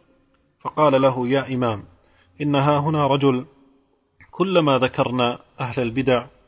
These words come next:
قال: 'اتركوهم، لا تذكروهم.'" فقال أرطعة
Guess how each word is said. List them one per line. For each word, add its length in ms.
قال: 300
'اتركوهم، 1080
لا 160
تذكروهم.'" 680
فقال 340
أرطعة 720